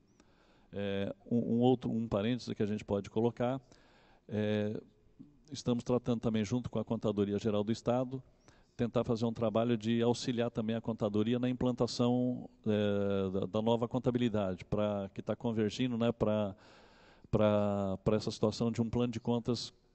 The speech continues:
que atenda a, as, inclusive as organizações internacionais.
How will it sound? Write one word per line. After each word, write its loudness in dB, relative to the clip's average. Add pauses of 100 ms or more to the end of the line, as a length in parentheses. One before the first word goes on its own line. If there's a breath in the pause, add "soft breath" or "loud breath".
(160)
que 2
atenda 4
a, 4
as, -2 (100)
inclusive -2
as 0
organizações 0
internacionais. -2